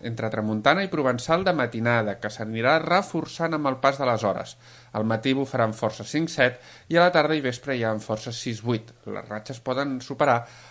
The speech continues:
els setanta, vuitanta quilòmetres per hora al llarg del dia. I l'estat de la mar empitjorarà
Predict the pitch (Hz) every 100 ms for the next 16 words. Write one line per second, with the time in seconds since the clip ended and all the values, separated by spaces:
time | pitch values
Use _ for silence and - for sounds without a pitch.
0 | - 165 180 175 143 135 147 135 127 123
1 | 120 117 120 110 110 117 - 104 104 110
2 | 101 101 98 95 101 98 - - - -
3 | - - - - _ - 104 104 95 -
4 | 104 113 117 120 135 143 123 113 117 110
5 | 110